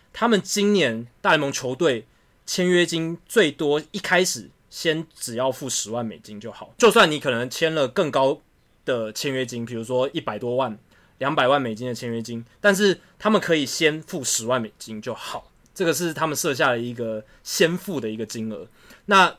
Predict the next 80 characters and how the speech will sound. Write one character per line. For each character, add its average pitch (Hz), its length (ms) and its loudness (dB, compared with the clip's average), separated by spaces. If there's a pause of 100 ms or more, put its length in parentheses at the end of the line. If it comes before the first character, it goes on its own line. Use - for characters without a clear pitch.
接 202 240 6
下 196 200 6
来 123 120 2
二 170 140 4
零 143 160 0
二 160 180 2
一 151 100 -4
年、 117 260 -4
二 170 100 -2
零 135 160 -4
二 143 120 4
二 135 60 2
年 120 140 -6
可 131 100 -6
以 127 140 -2
延 117 160 -4
迟 120 180 -4
支 110 220 -10
付， 104 200 -16
为 147 100 -2
什 131 100 -8
么？ 113 100 -8
因 165 80 -4
为 185 80 0
今 180 160 -2
年 151 140 2
其 131 140 -8
实 135 120 -4 (140)
小 - 160 -4
联 113 100 -4
盟 120 80 -6
赛 131 160 0
季 131 120 -4
不 123 80 -6
会 120 100 -4
进 117 220 -6
行 95 180 -14
嘛， 95 100 -16
他 165 140 -2
也 139 80 2
没 123 160 -6
办 139 180 -2
法， 110 160 -10 (200)
如 196 180 0
果 175 180 8
今 185 220 -2
年 131 380 0
没 135 100 -6
有 147 100 2
打 - 200 -2
的 95 80 -16
话 117 180 -4
啦， - 160 -18 (280)
如 - 80 2
果 170 60 6
今 180 120 0
年 165 80 2
没 147 80 0
有 143 100 4
打 135 120 0
的 107 80 -6
话， 135 140 0
这 175 120 -2
些 175 80 2
球 139 160 -2
员 123 100 -4
其 123 80 -10
实 131 80 -4
也 123 80 -2
没 117 100 -4
有 135 80 0
办 127 140 -4
法 110 100 -8
替 131 160 -10
球 110 160 -10
队 110 140 -8
效 107 220 -8
力， 110 100 -12
所 156 160 -2
以 147 160 0